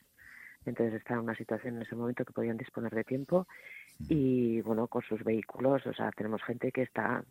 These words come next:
Speaker 1: comprometiéndose, poniendo el vehículo, pagando los combustibles, etcétera. Sobre todo también tenemos,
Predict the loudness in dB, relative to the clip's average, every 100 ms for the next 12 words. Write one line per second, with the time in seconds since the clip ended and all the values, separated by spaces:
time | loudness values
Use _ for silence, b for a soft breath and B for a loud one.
0 | -6 -4 -2 -4 -4 -4 -4 -4 -2 -2
1 | -2 -4 -2 -2 -2 -4 -4 0 0 0
2 | B B B -6 -2 0 0 -2 -2 -2
3 | -2 -4 -4 -2 -2 0 0 0 -2 -2
4 | -2 -4 B B B B 2 4 8 8
5 | 8 6 4 4 4 4 2